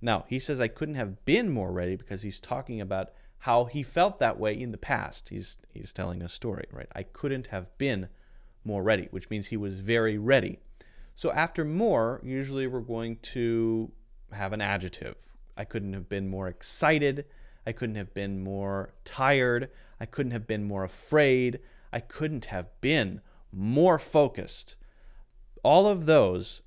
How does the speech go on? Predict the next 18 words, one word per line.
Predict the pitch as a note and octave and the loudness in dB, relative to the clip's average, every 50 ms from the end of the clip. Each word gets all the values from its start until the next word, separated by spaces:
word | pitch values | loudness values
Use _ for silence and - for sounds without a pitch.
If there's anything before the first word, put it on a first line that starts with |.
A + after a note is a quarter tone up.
| - - | -4 0
are | A2+ A#2 A#2+ | 2 2 2
a | B2 | 2
way | B2 A2+ G#2+ A#2 B2 B2+ C3 C3 | 0 -2 0 0 2 2 2 0
to | B2+ B2+ - - C3+ A#2+ - - | -4 -8 -10 -8 -8 -8 -10 -12
really | - A#2+ B2 C#3 E3 F#3 F3+ F3 E3+ E3 - - - - - | -14 -8 -4 -2 0 0 0 0 -2 -2 -4 -8 -16 -10 -8
emphasize, | E3+ F#3+ A3 A#3 A3 - - D3 - - - - G#2+ F#2+ F#2 F#2 F#2+ - - - - - - | -6 -4 -4 -6 -8 -8 -6 -6 -6 -4 -4 -4 -2 -2 -2 -4 -6 -8 -10 -12 -16 -18 -4
"Wow, | - G#2 A#2 A2 G2 F2 F2 F#2 F#2+ - - - - - - - - - - - | 2 6 6 8 6 6 2 0 -4 -6 -10 -20 -20 -20 -20 -20 -20 -10 -2 0
it's | A#2 B2 A#2+ B2 - - - - - - | 2 2 0 -2 -10 -14 -14 -14 -8 -2
a | - A2 | 0 0
lot." | A2+ A#2+ C#3 D3 A#2 - - - - - - - - - | 2 4 6 6 6 4 4 -4 -8 -12 -20 -20 -14 -8
We | - E3 | -6 -4
don't | F3+ A#3 A3+ | -4 -2 -2
have | G#3+ G3 G3+ | -4 -4 -4
to | F#3+ | -6
take | - - D#3+ D3 - | -6 -4 -4 -4 -4
it | C#3+ - - | -6 -10 -8
too | - D3+ C3+ | -6 -6 -4
literally, | B2 B2 C#3 C3+ B2+ A2 F#2+ F#2 F#2 F#2 A2+ | 0 2 2 4 4 2 2 0 -2 -4 -4